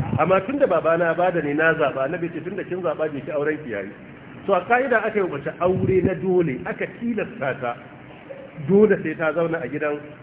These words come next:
Malamai suka ce a ka'ida za a ba ta zaɓi, kamar yadda cikin Fatawal Mar'al Muslima na Ibn Usaymin, mujalladin farko, namba na ɗari uku da arba'in da uku.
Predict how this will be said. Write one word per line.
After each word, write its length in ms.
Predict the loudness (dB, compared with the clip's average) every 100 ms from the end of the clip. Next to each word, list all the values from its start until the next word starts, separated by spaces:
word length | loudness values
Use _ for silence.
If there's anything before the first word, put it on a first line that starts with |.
| -8
Malamai 400 | -2 0 0 -4
suka 160 | -4 -6 -6
ce 80 |
a 80 | -8 -4
ka'ida 540 | 2 2 2 0 2 0 -6 -18 -20 -20 -4
za 140 | -2 0
a 100 | 0
ba 140 | -2
ta 120 | -2 -2
zaɓi, 240 | -2 -2
kamar 220 | -4 -2
yadda 160 | -2 -6
cikin 160 | -6 -4
Fatawal 480 | -2 0 0 0
Mar'al 240 | 0 -2 -2
Muslima 460 | -4 -4 -2 -2 -2
na 80 |
Ibn 240 | -2 -4 -4
Usaymin, 400 | -6 -6 -4 -4
mujalladin 480 | -2 -4 -4 -4 -4
farko, 320 | -4 -4 -6 -8 -14 -16 -6 -2
namba 300 | 0 2 2
na 80 | 0
ɗari 240 | -2 -4
uku 140 | -4 -4
da 120 | -2
arba'in 300 | -2 -4 -4
da 60 | -4
uku. 240 | -6 -4